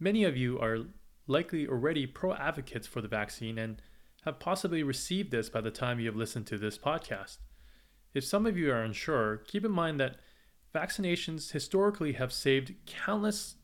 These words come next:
number of lives from horrible diseases once thought to be impossible to fight. The vaccines are safe and have gone through countless number of safety tests and trials to make sure it is effective for our citizens and healthcare workers.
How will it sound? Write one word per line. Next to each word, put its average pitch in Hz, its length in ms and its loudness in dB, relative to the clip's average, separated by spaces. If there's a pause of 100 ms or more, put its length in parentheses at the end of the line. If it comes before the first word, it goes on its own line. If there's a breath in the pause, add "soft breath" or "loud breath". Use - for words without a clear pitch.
number 151 380 4
of 127 160 2
lives 113 420 2
from 120 260 -4
horrible 208 480 0
diseases 127 600 0
once 127 300 0
thought 127 240 0
to 131 80 -10
be 123 100 0
impossible 120 560 -2
to - 100 -4
fight. 107 400 -6 (480 soft breath)
The 147 80 0
vaccines 160 560 0
are 127 80 0
safe - 460 0 (100)
and 131 220 -4 (100)
have 147 140 -4
gone 175 200 4
through 151 300 0
countless 196 460 -4
number 147 340 0
of 120 140 -4
safety 135 320 -4
tests 131 340 -2
and 120 200 -4 (440 soft breath)
trials 139 340 6
to - 80 -4
make 139 140 2
sure 143 220 2
it 127 100 4
is 110 140 -2
effective 143 480 -2
for 110 180 0
our 107 100 0
citizens 151 540 -4 (580 soft breath)
and 123 120 -2
healthcare 127 360 2
workers. - 500 -4